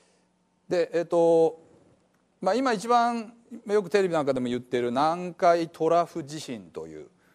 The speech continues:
高知県沖の、お、南海トラフというその、まあ、プレートの境目から起こる地震の起こる確率が、この三十年以内に起こる、起こる確率が七十パーセントと言われています。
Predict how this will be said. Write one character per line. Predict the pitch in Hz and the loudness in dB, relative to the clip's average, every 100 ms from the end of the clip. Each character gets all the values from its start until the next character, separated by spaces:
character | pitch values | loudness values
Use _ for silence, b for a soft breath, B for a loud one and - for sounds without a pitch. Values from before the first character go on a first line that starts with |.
| b _ | b _
高 | - 170 | -4 -4
知 | - | -4
県 | 170 156 | -6 -6
沖 | 151 165 147 | -8 -8 -8
の、 | 160 202 123 - - | -4 -2 -4 -6 -8
お、 | 127 123 117 113 | -4 -2 -4 -6
南 | 117 131 127 | -6 -8 -4
海 | 127 123 120 117 120 127 | 0 0 -2 -6 -12 _
ト | 123 | -6
ラ | 110 | -6
フ | 98 | -8
と | 90 | -16
い | - | -20
う | |
そ | 101 | -18
の、 | 92 90 _ | -18 -20 _
ま | 120 | -8
あ、 | |
プ | - 117 | -6 -6
レ | 110 | -6
ー | |
ト | 104 | -8
の | 101 | -12
境 | 110 107 98 | -8 -8 -8
目 | 95 | -6
か | 104 | -6
ら | 95 | -6
起 | |
こ | 95 98 | -10 -14
る | 85 | -14
地 | 95 | -20
震 | - 98 98 | -18 -20 -12
の | 117 127 - | -8 -8 -8
起 | 120 | -6
こ | 151 | -6
る | 113 | -6
確 | - - | -12 -8
率 | 147 127 - | -8 -8 0
が、 | 151 147 - b b b _ _ - | 4 4 2 b b b _ _ -4
こ | 196 | -4
の | 208 | -4
三 | 190 202 220 214 | -2 -2 -2 -6
十 | 226 220 | -6 -6
年 | 214 214 | -8 -8
以 | |
内 | 208 143 | -6 -6
に | |
起 | 113 | -8
こ | 127 | -10
る、 | 113 | -12
起 | - - - 123 | -14 -20 -14 -6
こ | 151 | -6
る | 123 | -6
確 | 101 104 | -10 -16
率 | 90 123 | -10 -6
が | 104 | -6
七 | 104 135 175 | -6 -4 -4
十 | 190 226 | -4 -12
パ | - 208 | -10 -10
ー | 196 | -8
セ | 208 | -12
ン | |
ト | - | -14
と | 87 | -18
言 | 71 | -20
わ | |
れ | - | -20
て | |
い | |
ま | _ | _
す。 | - | -20